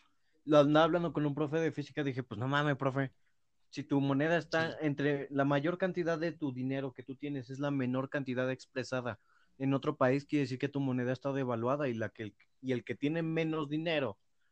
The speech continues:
Speaker 1: en un país y es expresado con más dinero o más cifras en otro país,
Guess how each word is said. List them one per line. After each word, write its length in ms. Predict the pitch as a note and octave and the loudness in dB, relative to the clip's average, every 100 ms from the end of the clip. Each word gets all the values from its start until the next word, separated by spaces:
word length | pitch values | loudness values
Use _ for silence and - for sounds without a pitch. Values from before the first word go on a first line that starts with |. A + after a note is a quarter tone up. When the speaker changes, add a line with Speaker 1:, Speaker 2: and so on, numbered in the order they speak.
| _ | _
Speaker 1:
en 140 | C#3+ C#3+ | -4 -2
un 100 | C3+ | 0
país 460 | C#3+ C#3 C#3 - - | 2 2 0 -4 -4
y 140 | C3+ | -2
es 100 | C#3 | -2
expresado 680 | D3 - C#3+ C3 C#3 C3+ B2 | -6 -8 -8 -6 -4 -4 -6
con 240 | B2+ B2 | -8 -6
más 220 | C3 C3+ C3 | -4 -4 -4
dinero 380 | C#3+ C#3+ C3+ A2+ | -2 0 0 0
o 20 | |
más 240 | A#2+ B2 | 0 -2
cifras 340 | C#3+ - A2+ A2 | -6 -8 -6 -4
en 120 | A#2+ | -6
otro 160 | - B2+ | -8 -10
país, 420 | A2 A#2 D3+ | -4 -4 -4